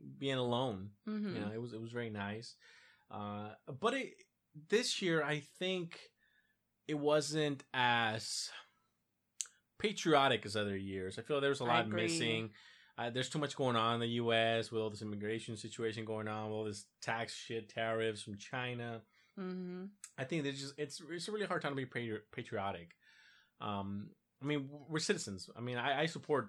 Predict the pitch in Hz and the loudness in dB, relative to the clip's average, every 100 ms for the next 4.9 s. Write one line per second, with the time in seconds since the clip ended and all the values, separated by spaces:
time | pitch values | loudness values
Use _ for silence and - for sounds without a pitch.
0 | - 117 120 101 - - - _ _ _ | -6 -6 -4 -4 -6 -16 -18 _ _ _
1 | - _ _ _ _ 127 143 135 147 - | -20 _ _ _ _ -2 0 2 -2 2
2 | 165 127 110 107 110 117 117 107 104 107 | 2 2 0 0 -2 -4 -6 -4 0 0
3 | 107 87 - _ _ 156 175 165 107 123 | 0 -4 -18 _ _ -10 -8 -6 -2 -2
4 | 117 113 123 107 107 98 107 90 | 0 2 2 0 -4 -4 -4 -4